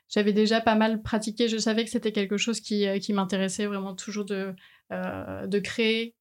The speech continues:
euh, trouver des pro-, des solutions à des problèmes, euh, faire des choses customisées.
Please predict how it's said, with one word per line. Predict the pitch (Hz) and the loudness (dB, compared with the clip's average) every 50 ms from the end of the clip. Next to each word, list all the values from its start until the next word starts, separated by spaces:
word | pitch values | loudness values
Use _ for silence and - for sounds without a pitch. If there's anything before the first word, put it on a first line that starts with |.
| - 269 | -8 -4
euh, | 208 196 190 190 185 185 190 190 190 190 190 190 196 220 _ _ _ _ | -2 0 0 2 0 0 -2 -2 -2 -4 -4 -6 -8 -10 _ _ _ _
trouver | - - 233 214 220 214 | -10 -6 -2 0 2 2
des | 214 214 | 2 0
pro-, | 214 - _ - 247 240 - 220 | -2 -4 _ -6 -6 -4 -4 -4
des | 214 202 208 208 | -4 -2 -2 -2
solutions | 208 - 220 214 214 - 233 | -2 -2 -4 -2 -2 -2 0
à | 214 208 | 0 0
des | 208 202 | 0 -2
problèmes, | 190 - 220 196 214 208 214 220 226 226 226 226 _ _ _ _ _ - - | -2 -2 -2 0 2 4 4 4 2 2 0 -4 _ _ _ _ _ -10 -4
euh, | 208 202 196 190 185 185 185 190 190 190 190 190 | -4 -2 0 0 0 0 0 0 -2 -2 -4 -4
faire | - - 208 190 | -2 -2 -2 0
des | 214 208 | 0 -2
choses | - - 233 214 | -2 -2 -4 -4
customisées. | - - 220 214 - 226 214 214 214 208 220 226 240 240 | -2 -2 -2 0 2 2 4 4 4 4 2 0 0 0